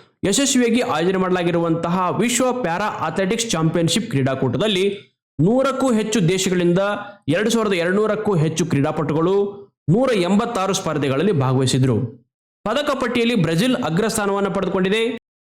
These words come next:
ಸಾರಿ, ಇದರ ಉತ್ತರ ಇಲ್ಲಿ ಬ್ರೆಜಿಲ್ ಅಂತ ಮಾರ್ಕ್ ಮಾಡ್ಕೊಳ್ಳಿ, ಇದು ಭಾರತ ಅಲ್ಲ. ಓಕೆ, ಚೀನಾ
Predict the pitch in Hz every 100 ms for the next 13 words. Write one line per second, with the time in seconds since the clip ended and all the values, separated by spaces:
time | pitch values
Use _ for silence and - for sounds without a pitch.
0 | _ _ _ _ _ - - 165 214 -
1 | 165 160 180 - 180 175 214 233 - 131
2 | 123 175 202 247 220 226 175 190 196 196
3 | 190 208 202 160 131 123 170 175 180 -
4 | 151 175 202 220 220 220 - _ _ -
5 | 160 240 247 247 - - _ _ _ -
6 | 233 247 254